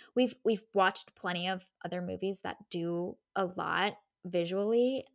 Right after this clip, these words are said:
that are uncomfortable and difficult to watch, but they, they feel purposeful in a lot of ways. And, and I think this is uncomfortable because there is no purpose to it, or at least I do not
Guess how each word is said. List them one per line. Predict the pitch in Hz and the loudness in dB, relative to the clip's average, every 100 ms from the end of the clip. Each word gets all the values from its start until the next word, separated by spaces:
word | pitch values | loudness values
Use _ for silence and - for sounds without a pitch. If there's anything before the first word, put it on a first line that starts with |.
| - | -6
that | 180 175 170 | 0 0 2
are | 165 165 170 165 165 202 - _ _ _ _ _ _ - | 2 2 2 0 -2 -6 -14 _ _ _ _ _ _ -2
uncomfortable | 202 180 175 208 208 220 | 0 0 -4 -2 0 0
and | 185 | 0
difficult | 190 190 208 240 | -4 -4 -6 -4
to | 262 | -2
watch, | 269 269 - | -2 -2 -6
but | 214 | 0
they, | 214 - | 0 2
they | 220 208 - | -2 -2 -2
feel | 240 254 247 254 254 247 _ _ _ _ | 4 6 6 4 0 -6 _ _ _ _
purposeful | - - 214 - 254 | -8 -6 -6 -4 -4
in | 277 | -4
a | 277 | -2
lot | 285 | -2
of | 285 | -2
ways. | 302 302 294 - - | -2 0 -2 -6 -6
And, | 202 - | -6 -4
and | 196 | -4
I | 185 | -4
think | 226 233 | -4 -4
this | 220 214 | -4 -2
is | 214 | -4
uncomfortable | 196 190 196 233 240 | -4 -4 -8 -8 -6
because | 208 185 - 196 - | -4 -4 -4 -4 -2
there | - - | -4 0
is | 208 202 | -2 -2
no | 180 | -8
purpose | - 185 175 - | -8 -12 -10 -12
to | - | -10
it, | - - | -12 -8
or | 175 | -6
at | 175 | -6
least | 180 - | -8 -10
I | - _ _ _ | -14 _ _ _
do | 214 | -6
not | 226 208 - | -2 0 -2